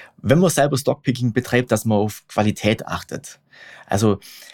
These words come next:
dass man sich darüber im Klaren ist, okay, man kann natürlich in spekulative Aktien reingehen, in defizitäre Aktien aus dem Biotech-Bereich, kommen wir nachher auch noch dazu. Aber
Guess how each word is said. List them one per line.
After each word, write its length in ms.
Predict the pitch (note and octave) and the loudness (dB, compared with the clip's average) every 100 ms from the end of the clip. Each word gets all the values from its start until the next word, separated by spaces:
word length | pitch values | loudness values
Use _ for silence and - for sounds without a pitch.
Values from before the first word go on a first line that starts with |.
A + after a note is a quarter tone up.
| _ - | _ -2
dass 160 | A#2 | 0
man 80 | B2+ | 0
sich 180 | A#2 B2 | 0 0
darüber 220 | A#2 A2+ | 0 0
im 120 | G#2+ | 0
Klaren 240 | G#2+ B2 E3+ | 2 2 2
ist, 120 | - | -4
okay, 220 | - E3+ | 0 2
man 160 | D3 A2+ | 2 0
kann 160 | - | 2
natürlich 320 | F#3+ D#3 F3+ D#3 | 2 0 -2 0
in 60 | |
spekulative 600 | C3 C#3 C3+ - D3+ A#2+ | 0 2 0 0 -2 0
Aktien 320 | G#2 - C3+ | -2 -2 -2
reingehen, 420 | B2+ B2 C#3 B2+ B2 | 2 0 0 2 0
in 80 | |
defizitäre 680 | A#2 B2+ A2 - B2+ B2 A#2 | 0 -2 -2 -2 0 2 4
Aktien 300 | A#2 - B2 | 2 -2 -4
aus 80 | A#2 | -4
dem 120 | A#2+ | -2
Biotech-Bereich, 840 | A2 B2 A#2+ B2 - A#2+ A#2 B2+ B2 | 2 2 2 -2 0 2 4 2 0
kommen 160 | A#2+ | -2
wir 60 | A2+ | 0
nachher 260 | A2 A2+ G2+ | 0 0 0
auch 100 | A#2+ | 0
noch 100 | A2 | -2
dazu. 360 | A#2 - B2+ - - - - - - _ _ _ _ _ _ _ - - | -4 0 0 0 -10 -10 -14 -18 -20 _ _ _ _ _ _ _ -20 -2
Aber 400 | B2+ C#3 C3 | 2 4 2